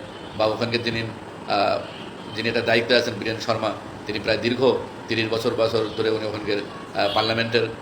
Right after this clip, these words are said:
সিনিয়র সদস্য, সিনিয়র সদস্য, তার স্বাক্ষরে আমাদেরকে, আহ, চিঠি পাঠাবেন সেখানে যাওয়ার জন্য। তো আমরা চেষ্টা করব যে আমরা, আহ, মিনিমাম একশো জন বাংলাদেশ থেকে সেই সমাবেশে আমরা প্রতিনিধিত্ব করব।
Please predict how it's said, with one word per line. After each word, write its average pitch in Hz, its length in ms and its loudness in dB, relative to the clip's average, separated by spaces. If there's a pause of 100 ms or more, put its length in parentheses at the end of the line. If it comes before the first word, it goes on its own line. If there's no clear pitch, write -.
(140)
সিনিয়র 131 280 6
সদস্য, 131 440 2 (280)
সিনিয়র 123 240 0
সদস্য, 120 400 0
তার 110 140 6 (480)
স্বাক্ষরে 117 340 2
আমাদেরকে, 110 460 2 (340)
আহ, 98 200 0
চিঠি 123 200 0
পাঠাবেন 127 320 4 (340)
সেখানে 113 240 0
যাওয়ার 107 260 6
জন্য। 120 220 -2 (340)
তো 120 60 4
আমরা 139 120 2
চেষ্টা 160 260 4
করব 160 300 6
যে 151 60 6
আমরা, 131 420 4 (220)
আহ, 104 160 4
মিনিমাম 139 280 6
একশো 135 240 4
জন 127 160 2 (160)
বাংলাদেশ 107 360 0
থেকে - 200 -2 (360)
সেই 101 240 2 (420)
সমাবেশে 110 360 2
আমরা 101 220 0
প্রতিনিধিত্ব 104 400 -2
করব। 123 260 0